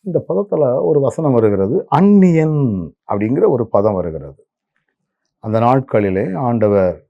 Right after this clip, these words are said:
இஸ்ரவேல் கோத்திரங்களோடு எல்லைகளை குறிப்பதற்காக சொல்லும் பொழுதெல்லாம் அந்நியன் என்கிற ஒரு பதம் வருகிறது.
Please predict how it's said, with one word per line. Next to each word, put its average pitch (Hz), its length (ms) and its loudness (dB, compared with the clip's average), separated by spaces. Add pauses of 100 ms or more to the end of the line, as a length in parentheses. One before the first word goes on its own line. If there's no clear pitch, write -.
இஸ்ரவேல் 120 640 2
கோத்திரங்களோடு 110 960 2 (1040)
எல்லைகளை 117 600 4
குறிப்பதற்காக 110 1120 0
சொல்லும் 117 380 -2
பொழுதெல்லாம் 92 720 -2 (680)
அந்நியன் 214 560 4
என்கிற 160 340 2
ஒரு 170 200 2
பதம் 127 280 2
வருகிறது. 85 540 -4